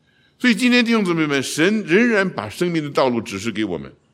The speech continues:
但很可惜，在亚当的时候，他受了蛇的引诱，人就想要与神平等，这正是撒旦的开始。撒旦堕落的原因就是与神同等。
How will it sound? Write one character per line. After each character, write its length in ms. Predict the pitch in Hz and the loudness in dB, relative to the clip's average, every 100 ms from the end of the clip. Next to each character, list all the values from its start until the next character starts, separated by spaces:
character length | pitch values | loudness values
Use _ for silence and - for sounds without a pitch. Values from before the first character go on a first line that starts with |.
| _ _ _ _ | _ _ _ _
但 120 | - 240 | 0 2
很 140 | 240 | 2
可 180 | 196 185 | 4 2
惜， 220 | 180 208 | 2 -2
在 100 | 190 | 0
亚 220 | 180 147 | 2 2
当 160 | 147 185 | 2 2
的 80 | 175 | 2
时 140 | 131 | 0
候， 340 | 156 123 - - - - | 2 2 0 -10 -20 -8
他 200 | 151 143 | -4 -4
受 220 | - 147 | -4 -4
了 100 | 131 | -4
蛇 220 | - 135 | -2 -2
的 100 | 143 | 0
引 260 | 127 104 131 | 0 -2 2
诱， 220 | 175 90 - - _ _ | 2 2 -4 -20 _ _
人 560 | 110 135 156 170 175 | -2 2 2 0 -4
就 160 | 160 170 | -4 -4
想 460 | 127 - 143 123 170 | -2 -4 -2 -2 0
要 220 | 185 127 | 0 0
与 180 | 123 147 | -2 -4
神 260 | 143 147 - - | -4 -6 -10 -12
平 240 | - 170 | -6 -4
等， 240 | 156 78 - _ - - | -4 -6 -10 _ -20 -4
这 140 | 170 | -2
正 240 | 170 185 131 | 0 -2 -2
是 100 | 131 | -6
撒 240 | - 170 | -2 0
旦 160 | 160 135 | 0 0
的 120 | 113 | -2
开 240 | - 143 | -2 -2
始。 280 | - 82 - _ _ - | -4 -10 -16 _ _ -6
撒 180 | 175 156 | -2 0
旦 240 | 151 139 | 0 0
堕 160 | 165 151 | 0 4
落 140 | 139 | 4
的 60 | 127 | 4
原 180 | 123 135 | 2 2
因 160 | 135 - - | -2 -6 -6
就 80 | 165 | -4
是 120 | 127 | -4
与 100 | 131 | -4
神 160 | 117 131 | -4 -4
同 180 | 107 | -6
等。 160 | 107 | -8